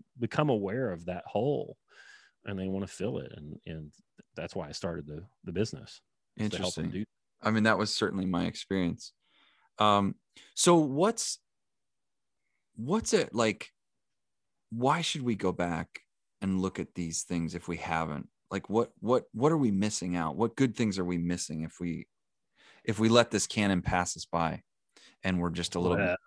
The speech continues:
Speaker 2: more focused on training?
Speaker 1: Well, you know, you gotta have training, right? Like, you, you know, you need to know how to use the stove so you can cook dinner.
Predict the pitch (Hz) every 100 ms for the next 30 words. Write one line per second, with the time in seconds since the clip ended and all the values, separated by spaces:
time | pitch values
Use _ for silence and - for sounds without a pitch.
0 | 101 101 95 - 95 95 90 82 - 98
1 | 90 85 82 - _ _ _ _ _ _
2 | _ _ _ _ _ _ _ _ _ 190
3 | - 170 170 - 143 196 294 170 87 -
4 | 185 160 87 85 123 180 131 120 131 -
5 | 147 143 147 131 143 208 190 160 135 131
6 | 123 117 110 104 101 - 107 - 110 101
7 | 95 98 - 101 117 107 - 104 - 143
8 | 143 82